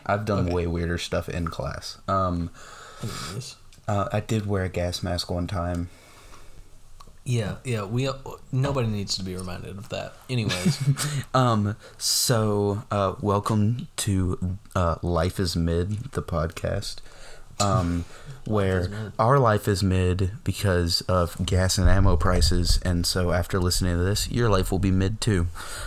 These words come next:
Speaker 1: Um, <laughs> hello everyone in Miss Hanson's class, and Miss Hanson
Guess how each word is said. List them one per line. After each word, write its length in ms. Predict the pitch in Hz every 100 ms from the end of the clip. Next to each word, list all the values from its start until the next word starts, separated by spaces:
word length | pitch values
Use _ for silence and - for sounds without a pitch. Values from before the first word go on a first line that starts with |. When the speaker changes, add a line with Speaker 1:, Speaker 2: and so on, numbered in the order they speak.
| - -
Speaker 1:
Um, 400 | 107 101 95 95 - - - - - - - - - - - -
<laughs> 20 | 101 92 110 131
hello 380 | 104 117 101 95
everyone 520 | 92 95 90 90 113 - - - - - - - - -
in 140 | 101
Miss 160 | 95 90
Hanson's 380 | 95 85 - -
class, 340 | 90 90 85
and 200 | - 92
Miss 160 | 90 -
Hanson 480 | 85 82 85 92